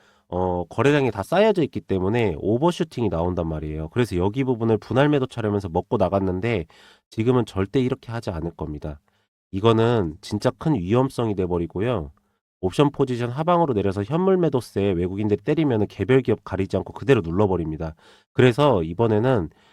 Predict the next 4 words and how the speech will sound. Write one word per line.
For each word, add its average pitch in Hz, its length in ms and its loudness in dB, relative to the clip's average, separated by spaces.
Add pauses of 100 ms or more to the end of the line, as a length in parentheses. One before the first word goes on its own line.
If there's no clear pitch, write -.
(320)
여기에 147 600 4
해당되는 180 640 2
일정으로 107 840 2
따라서 147 540 4